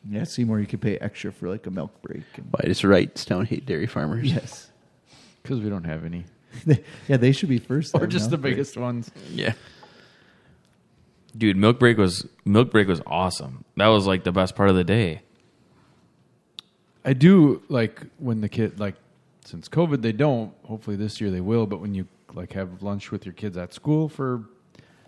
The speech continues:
Speaker 3: birthdays or whatever, star of the week or whatever, it always is frustrating how much food and
Speaker 1: Oh, you
Speaker 3: milk gets just
Speaker 2: Thrown away.
Speaker 3: Yeah,
Speaker 1: Thrown
Speaker 3: like,
Speaker 1: away,
Speaker 3: the
Speaker 1: yeah.
Speaker 3: kid.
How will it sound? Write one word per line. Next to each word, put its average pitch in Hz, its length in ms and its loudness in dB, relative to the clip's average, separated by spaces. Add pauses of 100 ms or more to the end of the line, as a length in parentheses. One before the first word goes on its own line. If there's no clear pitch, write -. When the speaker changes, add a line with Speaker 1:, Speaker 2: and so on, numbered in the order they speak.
(120)
Speaker 3:
birthdays 101 540 -4
or 95 120 -2
whatever, 98 300 -2
star - 680 -10
of 95 60 -4
the 95 60 -6
week 98 180 -10
or 107 60 -8
whatever, 131 340 -4 (680)
it 117 80 0
always 135 280 8
is 110 160 0 (400)
frustrating 95 580 -6
how 87 160 -12
much - 440 -16 (320)
food 101 420 -4
and 92 440 -10
Speaker 1:
Oh, 117 100 0
you 107 80 4
Speaker 3:
milk 98 380 -4
gets 87 340 -10
just - 380 -14 (580)
Speaker 2:
Thrown 82 240 -2
away. 85 220 -6
Speaker 3:
Yeah, 117 220 2
Speaker 1:
Thrown 95 80 -2
Speaker 3:
like, 110 120 -2
Speaker 1:
away, - 60 -16
Speaker 3:
the 117 60 -6
Speaker 1:
yeah. 104 60 -8
Speaker 3:
kid. 95 180 -8